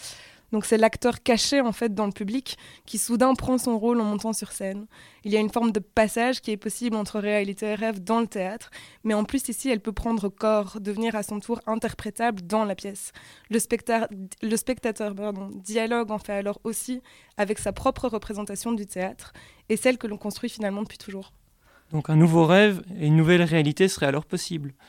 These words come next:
Speaker 2: Il suffirait de montrer l'impossible jusqu'alors avec de nouveaux gestes,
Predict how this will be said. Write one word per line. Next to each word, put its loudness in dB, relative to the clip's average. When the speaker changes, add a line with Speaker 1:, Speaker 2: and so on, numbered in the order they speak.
Speaker 2:
Il -10
suffirait 6
de 8
montrer 6
l'impossible 4
jusqu'alors 0
avec 0
de 0
nouveaux 4
gestes, -4